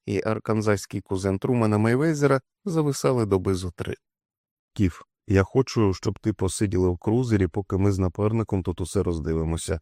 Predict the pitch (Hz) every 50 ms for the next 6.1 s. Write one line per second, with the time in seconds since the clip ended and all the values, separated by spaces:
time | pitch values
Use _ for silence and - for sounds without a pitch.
0 | _ _ _ - - 110 107 120 120 104 - 107 101 - - 98 90 - 87 78
1 | - - 98 87 82 87 80 76 87 85 78 - - 98 113 - - - 85 -
2 | - 90 90 90 104 - _ _ _ _ _ _ _ _ _ _ _ - - -
3 | - 180 151 120 95 92 87 - - - 69 76 82 82 98 92 80 78 78 78
4 | 80 85 87 - _ _ - 78 - _ - 87 82 - - 85 82 82 85 85
5 | 80 87 90 87 - - - 87 85 - - - 92 95 117 117 107 - - 98
6 | 92 -